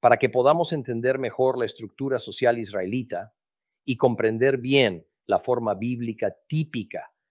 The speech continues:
de identificar a una persona, veamos el primer nombre del grupo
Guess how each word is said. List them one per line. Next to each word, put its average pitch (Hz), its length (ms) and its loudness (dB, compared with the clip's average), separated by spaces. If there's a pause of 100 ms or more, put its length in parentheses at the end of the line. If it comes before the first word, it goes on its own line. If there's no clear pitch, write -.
de 107 160 2
identificar 101 680 -2
a 92 40 0
una 87 160 -6
persona, 85 440 -14 (760)
veamos 156 540 6
el 123 140 0
primer 117 440 2
nombre 131 460 0
del 98 220 -4
grupo 107 500 -2